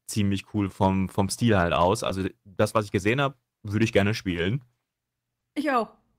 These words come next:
Speaker 2: Ich fand das schön, dass man den Monstern, wenn man diese malt,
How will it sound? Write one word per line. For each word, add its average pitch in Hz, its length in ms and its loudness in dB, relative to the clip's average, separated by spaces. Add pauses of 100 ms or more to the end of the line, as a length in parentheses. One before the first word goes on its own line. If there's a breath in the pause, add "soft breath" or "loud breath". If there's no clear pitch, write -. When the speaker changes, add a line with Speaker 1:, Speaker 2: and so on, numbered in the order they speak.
(240)
Speaker 2:
Ich 294 140 2
fand 285 160 0
das 269 140 -2
schön, 294 260 -2
dass 240 140 -6
man 240 160 -2
den 233 140 0
Monstern, 233 640 -2
wenn 214 100 -6
man 220 160 -6
diese 214 220 -6
malt, 220 460 -2